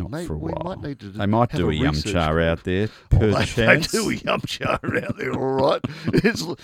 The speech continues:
Speaker 2: 'cause the streets are written in Chinese. <laughs> You don't know where you are. <laughs>
Speaker 1: Hey, um, just, um, perchance of this,
Speaker 2: Yes.
Speaker 1: um, do you reckon video games are a sport?
Speaker 2: Uh, yes.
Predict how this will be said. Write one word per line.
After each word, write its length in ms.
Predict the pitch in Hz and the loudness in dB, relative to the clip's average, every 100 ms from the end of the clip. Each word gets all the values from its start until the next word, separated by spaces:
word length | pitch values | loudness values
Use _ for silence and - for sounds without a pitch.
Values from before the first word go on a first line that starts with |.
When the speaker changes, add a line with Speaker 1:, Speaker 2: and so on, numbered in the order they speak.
| 151 | -12
Speaker 2:
'cause 200 | - 156 | -2 -2
the 100 | - | 0
streets 580 | - - - 403 370 - | -2 -2 2 4 4 2
are 60 | 302 | -2
written 320 | 277 370 - | -2 -2 -2
in 160 | 165 - | -2 0
Chinese. 840 | - - - - 131 - - 127 - | 2 4 4 2 0 -4 -4 -8 0
<laughs> 180 | 143 135 - 381 | 0 0 -2 -4
You 160 | - 311 | -4 -6
don't 300 | - - 320 | -6 -4 0
know 100 | 160 | 0
where 140 | 165 165 | 2 2
you 180 | 165 214 | 4 2
are. 400 | - 175 - - _ - - | 2 0 0 -2 _ -16 -12
<laughs> 1000 | - - - - - - - 160 170 156 | -14 -12 -14 -14 -16 -18 -12 -12 -12 -4
Speaker 1:
Hey, 280 | 269 240 226 | 0 2 6
um, 200 | 226 214 - - - | 4 4 -6 -20 -8
just, 260 | 403 - - | -6 -2 4
um, 240 | 151 101 _ _ - | 4 2 _ _ -8
perchance 480 | - - 233 147 - | -6 -2 0 0 -2
of 120 | 117 | -2
this, 440 | 120 80 - - - | 0 0 -2 -10 -12
Speaker 2:
Yes. 160 | 76 104 90 87 | -4 0 2 0
Speaker 1:
um, 180 | 82 - _ _ _ | -2 -6 _ _ _
do 100 | - | -10
you 40 | 107 | -6
reckon 220 | 320 190 | 0 2
video 300 | 123 101 98 | 2 4 4
games 320 | 95 95 98 | 4 2 2
are 60 | 87 | 0
a 60 | 78 | -4
sport? 420 | - 92 104 - - _ _ _ _ _ - | -4 -2 -2 -4 -14 _ _ _ _ _ -16
Speaker 2:
Uh, 800 | 78 76 76 78 80 80 76 76 _ _ _ _ _ _ _ _ _ - | -12 -10 -10 -10 -12 -14 -16 -20 _ _ _ _ _ _ _ _ _ -6
yes. 280 | 226 143 | -4 -4